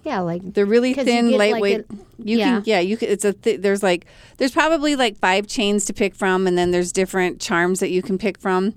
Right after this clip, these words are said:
Speaker 2: to want it. So I've got the, I've got a cross.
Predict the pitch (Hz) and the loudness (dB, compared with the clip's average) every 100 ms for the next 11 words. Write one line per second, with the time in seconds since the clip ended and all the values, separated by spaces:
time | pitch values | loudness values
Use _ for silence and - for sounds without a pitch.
0 | - - 190 185 180 190 135 185 190 208 | -8 -4 0 0 -2 -2 0 -2 0 0
1 | 202 196 - _ _ _ _ - 196 185 | 0 -2 -18 _ _ _ _ -4 2 4
2 | 151 135 - - 165 180 170 - 220 226 | 4 2 -4 -6 0 0 0 0 2 2
3 | 262 - - | 0 -6 -10